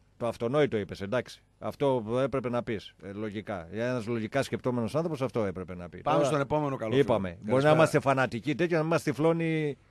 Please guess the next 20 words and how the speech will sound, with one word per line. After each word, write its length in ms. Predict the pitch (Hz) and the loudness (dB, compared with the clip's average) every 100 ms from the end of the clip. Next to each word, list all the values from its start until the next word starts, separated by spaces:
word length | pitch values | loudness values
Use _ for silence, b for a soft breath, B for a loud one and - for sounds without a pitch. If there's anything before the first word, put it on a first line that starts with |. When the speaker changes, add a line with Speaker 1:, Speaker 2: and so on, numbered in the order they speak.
| _ - | _ 0
Speaker 1:
η 80 | |
οπαδική 400 | 139 139 139 123 156 | 4 6 4 2 0
μας 140 | 156 | 2
ταυτότητα. 320 | 151 135 151 | 2 2 2
Speaker 2:
Δεν 60 | 185 | 2
νομίζω 220 | 160 113 | 0 -4
να 80 | 110 | -6
είμαι 100 | 110 | -8
τυφλωμένος. 420 | 107 104 104 139 127 | -10 -8 -2 0 0
Speaker 1:
Όχι. 200 | - - _ | -4 -14 _
Speaker 2:
Καλησπέρα. 380 | - 117 151 175 | -8 -4 2 8
Speaker 1:
Μα 40 | 190 | 10
είπες 220 | 220 226 | 10 8
το 80 | 220 | 6
αυτονόητο 480 | 190 220 233 185 117 | 6 6 6 4 2
σου 120 | - | -2
είπα. 240 | 90 95 - _ | -8 -8 -20 _
Speaker 2:
Καλησπέρα, 420 | 117 117 170 156 | -12 -6 -2 -2
φίλε. 180 | 117 95 - _ _ _ _ _ _ _ _ _ _ _ _ _ _ _ _ _ _ _ _ | -2 -8 -16 _ _ _ _ _ _ _ _ _ _ _ _ _ _ _ _ _ _ _ _
Ναι. 300 | 143 214 | -4 -2